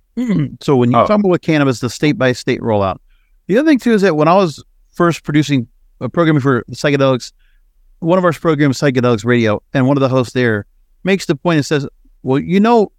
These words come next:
Speaker 1: that there's a difference on how the rollout is for cannabis and psychedelics, is that, you know, there are con-, there are treatments that just require F D A approval. It goes right to the F D A, the agency level, not going through congressional level and trying to go through a legalization route." So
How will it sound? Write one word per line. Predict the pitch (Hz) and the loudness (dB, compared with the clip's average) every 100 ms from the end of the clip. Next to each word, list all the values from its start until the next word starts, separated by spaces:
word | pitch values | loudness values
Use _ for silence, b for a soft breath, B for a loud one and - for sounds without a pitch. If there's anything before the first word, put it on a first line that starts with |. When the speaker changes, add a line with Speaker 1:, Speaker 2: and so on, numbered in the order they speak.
| - | 0
Speaker 1:
that | 147 127 | 0 0
there's | 156 143 | 0 -2
a | 143 | 0
difference | 170 175 147 | 0 0 -2
on | 135 | 0
how | 135 | 0
the | 120 | 0
rollout | 127 120 110 | 0 2 2
is | 127 175 - | 2 2 0
for | 110 | -6
cannabis | - 127 107 95 - | -2 0 0 -2 -2
and | 104 | 0
psychedelics, | 98 101 - - _ _ _ | 0 0 -2 -12 _ _ _
is | 131 117 | -2 2
that, | 123 113 - | 2 0 -2
you | - 120 | -6 -4
know, | 98 110 _ _ _ | -4 -8 _ _ _
there | 135 156 | 0 0
are | 127 - _ _ _ - | 0 -4 _ _ _ -2
con-, | 131 131 | 0 0
there | - 127 | 0 2
are | 110 | 2
treatments | - 226 208 117 95 - _ _ _ _ - | 0 0 0 -2 -4 -10 _ _ _ _ -4
that | 175 | -2
just | 170 | -2
require | 147 - 147 | -2 -2 0
F | - 131 | 0 -2
D | 131 | 0
A | 110 | 0
approval. | 151 139 82 - | 0 -2 -2 -4
It | 165 160 | -2 0
goes | 185 156 123 | 0 0 0
right | 151 143 | -2 -2
to | |
the | 127 123 | -2 -2
F | 113 | -2
D | 135 139 107 | 0 0 0
A, | |
the | 113 123 196 | -4 -2 2
agency | 254 196 156 | 2 0 0
level, | 135 131 120 117 _ _ _ | 0 0 0 -6 _ _ _
not | 107 131 196 | 0 2 2
going | 185 196 | 2 0
through | 165 156 | 0 -2
congressional | 135 127 175 - 131 | -2 0 -2 0 0
level | 120 117 - | 0 -2 -4
and | 135 | -4
trying | - 151 | 0 0
to | 131 | 0
go | 135 | 0
through | 135 123 | 0 0
a | |
legalization | 127 127 107 123 - | 0 -2 0 -2 -2
route." | 101 139 110 113 | 0 0 0 0
So | 151 | -2